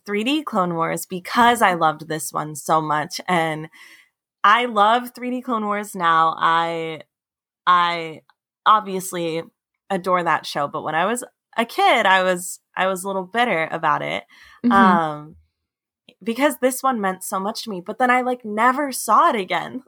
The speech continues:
Speaker 1: Like, the
Speaker 2: Yeah.
Speaker 1: new Clone Wars came out and I never, ever saw it again. Um, so it's just, like, so exciting. I don't know.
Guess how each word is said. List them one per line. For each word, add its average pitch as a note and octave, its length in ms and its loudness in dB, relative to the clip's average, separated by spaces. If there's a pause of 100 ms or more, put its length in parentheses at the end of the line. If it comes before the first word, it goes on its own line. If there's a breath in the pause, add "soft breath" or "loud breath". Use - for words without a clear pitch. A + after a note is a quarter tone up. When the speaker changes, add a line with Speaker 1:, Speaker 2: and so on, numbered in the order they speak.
(140)
Speaker 1:
Like, B3+ 240 2 (140)
the B3 100 0
Speaker 2:
Yeah. G#3 200 4
Speaker 1:
new G3+ 40 -2
Clone C#4 260 -4
Wars C4+ 240 -4
came A#3+ 200 -4
out A#3 140 2
and B3 100 4
I A3+ 80 2
never, A3+ 520 -2
ever G#3 220 0
saw G#3+ 240 4
it G3+ 80 0
again. E3+ 360 -4 (500 loud breath)
Um, E3 580 4 (640)
so A#3 180 0
it's A#3 120 -2
just, C4 160 0
like, C#4 120 0
so G3+ 300 2
exciting. E3+ 720 -2
I F3 80 -4
don't F3+ 140 -2
know. E3 260 -2